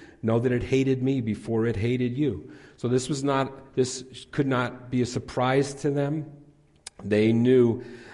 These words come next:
that there might be persecution com-, coming. And it, but it wasn't to make them more fearful, but instead to encourage them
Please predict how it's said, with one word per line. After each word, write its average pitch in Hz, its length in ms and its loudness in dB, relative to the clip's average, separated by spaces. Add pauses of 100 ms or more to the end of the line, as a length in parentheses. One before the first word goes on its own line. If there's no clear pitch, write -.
(100)
that 113 360 -2
there 113 160 2
might 127 260 0
be 131 100 2
persecution 123 920 -4
com-, 143 520 -6
coming. 120 460 -4 (880)
And 139 120 4
it, 135 220 0
but 156 120 2
it 147 80 2
wasn't 180 300 2
to 180 100 2
make 160 200 2
them 139 120 2
more 135 180 2
fearful, 143 600 0
but 117 120 -2
instead 120 480 -2
to 120 160 -2
encourage 107 600 -4
them 78 240 -14